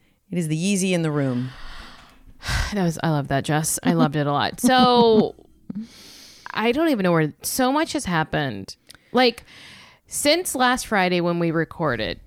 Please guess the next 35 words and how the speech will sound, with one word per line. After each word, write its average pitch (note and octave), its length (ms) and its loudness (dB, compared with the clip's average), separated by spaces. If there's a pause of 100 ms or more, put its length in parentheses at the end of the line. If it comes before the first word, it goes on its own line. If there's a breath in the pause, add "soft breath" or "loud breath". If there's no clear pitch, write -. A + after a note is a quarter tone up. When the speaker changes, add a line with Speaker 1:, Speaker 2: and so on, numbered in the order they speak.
Speaker 2:
so, A3 840 0
no, D#3 240 -8
we're - 120 -12 (100)
just, - 320 -14
uh, - 120 -10 (100)
Thursday, D3 560 -8
so G#3+ 320 0
much C#4 180 0
has C#4+ 140 -2
happened. F3 560 0 (240)
At A3 140 0
first, D#4+ 540 0
it C4 120 4
was G3+ 400 2
Kanye G#3 1000 0
posting F#3 840 -2
these F3 320 0
memes F#3+ 720 2
of D#3+ 140 -2
him F#3+ 440 0 (500 soft breath)
as F3 200 -10
Marvel F#3+ 960 2
superheroes. - 300 -4
Speaker 1:
Which G3+ 160 4
I - 40 2
think G3+ 380 4
he F#3+ 80 6
took - 340 0
from G#3 200 -2
Reddit, D#3 420 0 (200)
I D#3 120 -2
learned. B2+ 400 -6
Speaker 2:
Probably, E3+ 400 2
Speaker 1:
Yeah. E3+ 280 2
Speaker 2:
yeah. G3 280 2